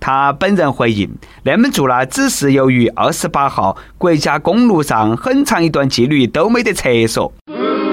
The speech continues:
很多印度网民对辛格的行为感到不耻，但是呢，也有网友表示，虽然说主要责任在辛格，但是这显示出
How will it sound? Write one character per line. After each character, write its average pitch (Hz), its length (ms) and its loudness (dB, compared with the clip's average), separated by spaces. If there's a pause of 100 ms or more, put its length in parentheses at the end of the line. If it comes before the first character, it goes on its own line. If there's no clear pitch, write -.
(1120)
很 262 280 0
多 226 200 0
印 143 240 2
度 127 180 2
网 165 180 2
民 143 280 2
对 110 200 2
辛 147 240 -2
格 175 120 -2
的 147 100 2
行 139 220 2
为 123 160 2
感 190 260 -2
到 120 160 0
不 120 180 -6
耻， - 400 -2 (520)
但 196 180 -2
是 208 140 -2
呢， 175 260 2
也 240 140 2
有 233 140 4
网 240 180 2
友 233 200 2
表 220 220 0
示， 127 320 -4 (160)
虽 214 180 -2
然 240 140 0
说 175 240 2
主 247 220 0
要 156 160 2
责 143 120 0
任 135 220 2
在 101 160 0
辛 180 240 0
格， 196 120 -2 (440)
但 135 120 0
是 135 140 0
这 113 240 0
显 202 240 0
示 147 160 0
出 110 320 0